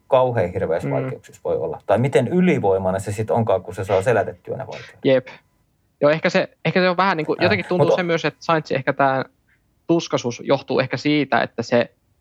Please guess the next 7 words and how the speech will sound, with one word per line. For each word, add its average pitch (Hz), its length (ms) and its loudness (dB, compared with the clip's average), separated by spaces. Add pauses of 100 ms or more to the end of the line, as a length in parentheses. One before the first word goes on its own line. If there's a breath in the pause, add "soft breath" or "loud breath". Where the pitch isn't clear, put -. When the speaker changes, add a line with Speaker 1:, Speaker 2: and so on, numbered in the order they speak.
(340)
Speaker 2:
tietää, 147 420 2
että 127 160 -2
nyt 156 240 -2
olisi 120 260 0
se 127 80 -4
mahdollisuus 120 540 -2
voittaa, - 640 0